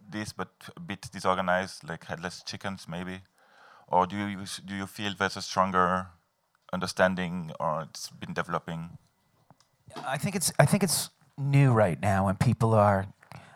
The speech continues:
Speaker 2: um, still feeling it out. But I think it's, uh, I think there are,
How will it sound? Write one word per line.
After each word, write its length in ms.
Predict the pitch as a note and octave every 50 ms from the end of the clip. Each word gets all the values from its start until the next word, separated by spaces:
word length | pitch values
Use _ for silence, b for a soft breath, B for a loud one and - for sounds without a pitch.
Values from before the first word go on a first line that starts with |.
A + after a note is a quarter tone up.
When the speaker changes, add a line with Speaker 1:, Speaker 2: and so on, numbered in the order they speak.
| B B _ -
Speaker 2:
um, 500 | G#2+ G#2 G#2+ G#2 G2+ G#2 F#2+ B1+ - - _ _ _ -
still 300 | - - - - C#3 B2
feeling 400 | - - - A#2+ A2+ A#2 A#2 A2+
it 100 | A2 G#2+
out. 340 | A2 G#2+ A2+ B2+ C#3+ - - _ B B B B B B B B - - -
But 160 | C3 B2+ B2
I 40 | C3
think 280 | - - F#3+ F3 -
it's, 300 | D#3+ C#3+ - - - -
uh, 480 | C#3+ C3+ B2+ B2 B2+ B2 A#2 A2+ - -
I 80 | - A#2+
think 240 | - - D#3+ D#3 -
there 160 | - D3+ C#3
are, 240 | C3 C3 B2 A#2 A2+